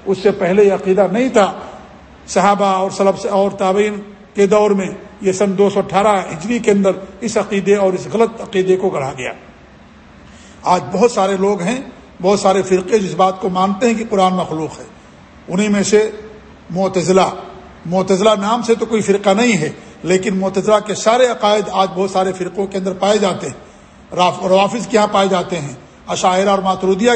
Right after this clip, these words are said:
کے ہاں ان کے عقیدے پائے جاتے ہیں، خوارج کے ہاں پائے جاتے ہیں۔ تو اس طریقے سے جو بھی سلف صالحین کے عقیدے اور منہج سے ہٹے ہوئے ہیں، ان لوگوں کے اندر ان کے سارے عقائد،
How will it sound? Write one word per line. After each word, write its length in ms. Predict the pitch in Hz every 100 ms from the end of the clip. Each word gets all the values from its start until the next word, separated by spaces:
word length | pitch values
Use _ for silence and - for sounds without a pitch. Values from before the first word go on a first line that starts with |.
| 233
کے 60 |
ہاں 60 | 214
ان 80 | 208
کے 100 | 220
عقیدے 320 | 208 208 202
پائے 220 | 202 196
جاتے 340 | 190 180 185 160
ہیں، 120 | 135 - - -
خوارج 380 | 170 202 240 214
کے 140 | 269
ہاں 80 | 214
پائے 180 | 214 196
جاتے 340 | 190 175 180 165
ہیں۔ 100 | 151 - - -
تو 80 | 196
اس 80 | 190
طریقے 340 | 196 208 233
سے 60 | 185
جو 140 | 254
بھی 100 | 240
سلف 300 | - 202 202
صالحین 340 | 196 190 196 208
کے 120 | 202
عقیدے 340 | 185 202 202
اور 100 | 202
منہج 320 | 180 180 202
سے 60 | -
ہٹے 200 | 139 -
ہوئے 240 | 247 226
ہیں، 160 | 208 185 - - -
ان 160 | 240 208
لوگوں 320 | 208 190 202
کے 120 | 196
اندر 260 | 190 202 240 240
ان 120 | 202
کے 160 | 214
سارے 400 | 190 202 233 269
عقائد، 400 | 262 - 190 190